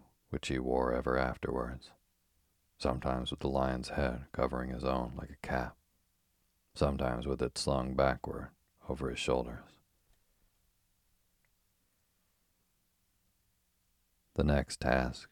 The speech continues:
given to Hercules by Eurystheus was to destroy a huge water snake called the Hydra, which lived in the marshes of Argos. It was filled with poison and had fifty venomous heads.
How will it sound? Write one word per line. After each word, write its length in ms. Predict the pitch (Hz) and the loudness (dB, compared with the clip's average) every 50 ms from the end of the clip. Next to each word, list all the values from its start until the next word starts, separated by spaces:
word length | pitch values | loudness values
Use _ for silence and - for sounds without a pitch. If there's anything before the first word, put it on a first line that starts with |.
| _ _ _ | _ _ _
given 240 | 73 73 67 65 65 | 4 6 6 6 4
to 80 | 65 | 4
Hercules 540 | 64 71 69 67 - 69 69 67 67 67 67 | 4 4 2 2 2 2 2 2 2 0 -2
by 300 | 65 - 65 65 69 69 | 0 2 2 4 4 4
Eurystheus 800 | 69 69 71 71 69 - - 69 69 69 67 71 - - - - _ _ _ _ _ _ _ _ | 2 2 2 0 0 -2 -2 -2 0 0 0 -2 -6 -8 -16 -18 _ _ _ _ _ _ _ _
was 200 | - 69 67 - | -2 -2 -2 0
to 100 | - 64 | -2 -2
destroy 540 | 64 64 - - - - 82 69 69 69 64 | -2 -2 -2 -4 0 2 4 4 6 4 4
a 120 | 64 67 | 0 -2
huge 420 | - - - 73 71 69 69 - - - | -6 -6 -4 -2 -2 -2 -2 -4 -6 -4
water 340 | 64 62 62 64 62 64 | 0 0 0 0 -2 -4
snake 400 | - - - - - 58 67 69 - _ _ _ _ _ _ _ _ - _ | -8 -8 -8 -8 -8 -8 -10 -10 -14 _ _ _ _ _ _ _ _ -20 _
called 240 | - 71 69 67 65 | 2 2 2 4 2
the 100 | 62 62 | -2 -4
Hydra, 500 | - 64 65 67 64 - - - 69 - - _ _ _ _ _ _ _ _ _ _ _ _ _ _ | -2 -2 -2 -2 -2 -4 -8 -8 -10 -12 -14 _ _ _ _ _ _ _ _ _ _ _ _ _ _
which 220 | 78 80 - - | -2 -2 0 2
lived 260 | 76 73 73 69 64 | 4 4 4 4 2
in 80 | 65 65 | 0 -2
the 80 | 65 64 | -2 -2
marshes 460 | 65 65 69 69 67 - 69 65 65 | -2 0 0 -2 -2 -2 -4 -4 -4
of 120 | 67 65 | -4 -2
Argos. 560 | 65 64 65 64 71 67 65 69 69 - - - _ _ _ _ _ _ _ _ _ _ _ _ _ - | -2 -2 -2 -2 -2 -4 -4 -4 -8 -12 -20 -20 _ _ _ _ _ _ _ _ _ _ _ _ _ -4
It 60 | 76 | -2
was 120 | 67 65 | -2 -2
filled 260 | - - 69 67 67 65 | 0 2 4 4 4 2
with 80 | 65 | -2
poison 600 | - - - 71 69 67 67 65 67 65 64 64 | -6 -2 4 4 6 6 4 2 -2 -4 -4 -6
and 140 | 64 64 65 | -6 -6 -6
had 160 | 65 65 - | -6 -6 -8
fifty 460 | - - 78 76 - - - 71 65 | -2 0 0 0 0 -2 -4 -4 -4
venomous 540 | 64 - - 67 67 67 65 64 64 - - - | -2 -2 -2 0 0 0 -2 -4 -6 -10 -8 -4
heads. 400 | - 69 67 65 67 - - - | -2 -2 -2 -2 -6 -12 -20 -20